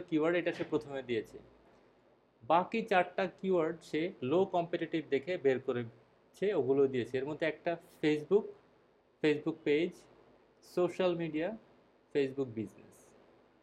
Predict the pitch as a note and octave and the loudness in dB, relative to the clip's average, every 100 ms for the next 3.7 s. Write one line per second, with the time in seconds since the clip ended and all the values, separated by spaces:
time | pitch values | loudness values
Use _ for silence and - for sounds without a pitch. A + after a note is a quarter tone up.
0 | _ - G3 A#3+ D3 D3+ F3 F3 D#3+ D3 | _ -10 -8 -6 -4 2 2 2 2 2
1 | C3+ - D3 C3+ D#3+ E3 D#3+ F3+ - - | -2 -2 0 0 0 2 2 2 -2 -2
2 | F3 E3+ E3 E3+ - F3+ F3 G#3 G3+ G3 | -2 -2 -2 -4 -4 -6 -2 0 2 2
3 | E3+ D#3+ A#2+ A2+ - C3+ | 0 0 -4 -4 -6 -6